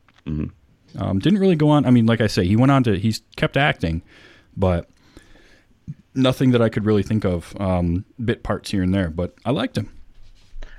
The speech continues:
Speaker 1: I saw Dead Presidents on his resume, which is a movie I like. It's a, uh, I, I just, it's a John Hughes movie. I just don't know. I can't remember who he was in it 'cause I haven't seen it in so long. Or, or Hughes Brothers, I'm sorry. And I haven't seen it in so long, so I can't remember who he was in that. But that's
Speaker 2: Hmm.
Speaker 1: the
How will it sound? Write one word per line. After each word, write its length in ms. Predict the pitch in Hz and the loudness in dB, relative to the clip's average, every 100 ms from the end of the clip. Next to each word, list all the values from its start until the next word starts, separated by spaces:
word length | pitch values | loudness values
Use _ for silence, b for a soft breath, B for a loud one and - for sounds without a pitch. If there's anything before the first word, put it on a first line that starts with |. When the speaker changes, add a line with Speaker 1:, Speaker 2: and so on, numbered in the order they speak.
| - | -4
Speaker 1:
I 60 | |
saw 320 | 104 143 120 87 | 0 2 2 0
Dead 320 | 90 87 76 | 0 0 0
Presidents 540 | 82 80 80 67 - | -2 -2 -2 -10 -8
on 120 | 71 | -8
his 180 | 76 71 | -6 -4
resume, 400 | 73 73 73 73 | -2 -2 -2 0
which 180 | 76 69 | 0 -2
is 80 | 71 | -4
a 40 | |
movie 260 | 76 78 76 | 0 0 2
I 60 | 73 | 2
like. 200 | 71 71 | 0 -2
It's 120 | 73 | -4
a, 100 | 69 65 - - | -8 -10 -12 -6
uh, 240 | 71 71 67 - - _ _ - - | -4 -4 -8 -18 -20 _ _ -12 -4
I, 160 | 78 - | -4 -2
I 80 | 87 | -6
just, 320 | 87 95 - | -6 -12 -8
it's 120 | 80 | -8
a 20 | 69 | -4
John 240 | 90 80 | -2 -2
Hughes 200 | 82 78 | -2 -2
movie. 200 | 80 73 | -2 0
I 60 | 76 | -2
just 180 | 73 - | -2 -4
don't 280 | 80 78 - | -2 -4 -6
know. 560 | 78 80 78 76 73 69 - | -4 0 2 0 -2 -4 -8
I 80 | 73 | -6
can't 200 | - 92 | -2 0
remember 300 | 78 78 76 | 0 0 0
who 120 | 73 | 0
he 80 | 71 | -2
was 280 | 60 64 - | -2 -4 -4
in 100 | 58 | -6
it 80 | - | -6
'cause 140 | - | -4
I 40 | |
haven't 200 | 76 71 | -2 -2
seen 180 | - 73 | -4 -4
it 40 | 76 | -2
in 80 | |
so 140 | 80 87 | 0 0
long. 280 | 90 92 92 b b b b - | 0 -2 -6 b b b b -4
Or, 220 | 78 - | -2 0
or 160 | 71 76 | 0 -2
Hughes 260 | - 87 71 | -2 -2 0
Brothers, 340 | 78 73 71 | -2 -2 -4
I'm 120 | 71 | -6
sorry. 300 | 73 73 76 - | -4 -4 -4 -4
And 100 | 82 | -2
I 40 | |
haven't 240 | 87 78 | -2 -4
seen 180 | - 80 | -4 -4
it 40 | 80 | -4
in 60 | |
so 160 | - 87 | -6 -6
long, 240 | 90 87 | -6 -8
so 100 | - | -10
I 40 | 80 | -6
can't 160 | 90 | -4
remember 340 | 78 76 73 67 | -2 -2 -2 -2
who 160 | 78 | -2
he 80 | 76 | -2
was 300 | 65 71 80 | 0 0 0
in 100 | 101 | 0
that. 360 | 110 113 - - | 0 -2 -4 -6
But 140 | 67 | 0
that's 220 | 82 90 | 2 0
Speaker 2:
Hmm. 60 | |
Speaker 1:
the 80 | 85 | -2